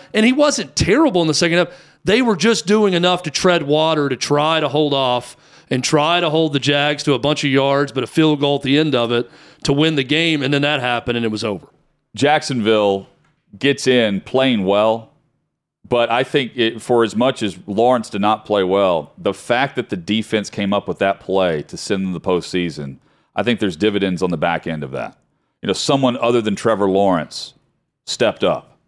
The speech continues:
Speaker 2: and made a massive play. You know, like, to me, that sparks more than just, "Oh, the franchise quarterback made this, made this play." The team picked up the poor play of the offense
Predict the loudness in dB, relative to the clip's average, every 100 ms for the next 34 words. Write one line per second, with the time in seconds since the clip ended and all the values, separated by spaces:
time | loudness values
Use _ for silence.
0 | _ _ _ _ -4 0 2 2 0 0
1 | -2 -2 -6 -10 -4 -4 -4 -14 _ _
2 | _ _ _ -6 0 2 0 -2 -2 -2
3 | -2 2 2 2 0 -4 0 0 0 -2
4 | 2 2 2 -2 -2 0 0 0 -8 _
5 | _ 0 2 2 0 -2 0 0 0 0
6 | 2 2 0 -2 -2 0 0 0 -4 -4
7 | -14 -20 _ _ _ -2 -2 -2 -6 -6
8 | 0 2 2 -2 -8 _ _ _ _ 0
9 | 0 0 -2 -2 -2 -2 -4 0 0 0
10 | -4 _ -4 -2 -2 0 2 2 2 0
11 | 2 2 2 2 0 -6 -8 -10